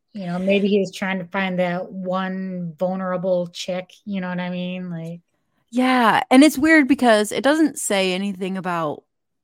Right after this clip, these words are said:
Speaker 2: you know, anyone reporting anything happening to them aside from being drugged. So it's like, was he, was his whole goal just to be like, "Ha ha, I'm just gonna, like, go and drug a bunch of people for, like,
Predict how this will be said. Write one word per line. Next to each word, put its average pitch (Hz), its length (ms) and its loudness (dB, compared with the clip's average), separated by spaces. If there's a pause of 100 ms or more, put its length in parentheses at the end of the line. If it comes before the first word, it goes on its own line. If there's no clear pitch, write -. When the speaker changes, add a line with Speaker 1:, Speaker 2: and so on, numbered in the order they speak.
(540)
Speaker 2:
you 220 120 -2
know, 175 320 0
anyone 185 520 -4
reporting 170 1000 -6 (140)
anything 175 340 -4
happening 180 560 -2
to 220 140 -10
them 254 480 0 (120)
aside 131 540 -6
from 220 220 -4
being 233 280 -2
drugged. 240 380 -6 (400)
So 226 160 -2
it's 220 140 -6
like, 185 180 -6 (140)
was 190 160 -4
he, 202 440 -4
was 190 160 -4
his 202 200 -4
whole 170 480 -4 (280)
goal 156 360 -2
just - 300 -8
to 160 60 -10
be 156 80 -2
like, 143 220 -4
"Ha - 260 -14
ha, 101 240 -6
I'm 87 140 -6
just - 180 -10
gonna, 170 180 -6
like, - 200 -10
go 110 180 -6
and 147 100 -10
drug 143 200 -6
a - 40 -12
bunch - 200 -14
of - 40 -20
people 131 400 -8
for, - 220 -10
like, 135 220 -10